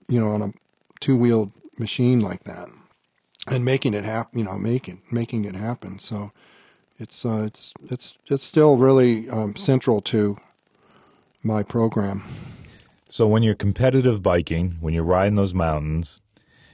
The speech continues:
Speaker 2: what's in your head? Is it, is it more impetus and spiral revelation and skeleton keys, or, or is it, you know, magnificent void and, you know, nostalgia for the future?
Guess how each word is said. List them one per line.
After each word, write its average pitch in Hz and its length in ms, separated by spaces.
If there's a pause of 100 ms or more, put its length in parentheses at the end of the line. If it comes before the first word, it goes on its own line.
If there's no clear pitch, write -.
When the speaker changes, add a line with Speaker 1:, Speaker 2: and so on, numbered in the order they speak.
(640)
Speaker 2:
what's 113 360
in 117 120
your 101 160
head? 85 400 (580)
Is 98 200
it, 90 160
is 95 200
it 92 160
more 101 640 (1000)
impetus 113 440
and 95 140
spiral 101 500
revelation 101 720
and 82 180
skeleton 95 480
keys, 104 460
or, 85 340
or 87 240
is 87 140
it, 87 320
you 98 80
know, 85 220
magnificent 87 680
void 87 600
and, 73 320 (140)
you 92 100
know, 76 340 (360)
nostalgia 87 580
for 80 140
the 76 100
future? 73 480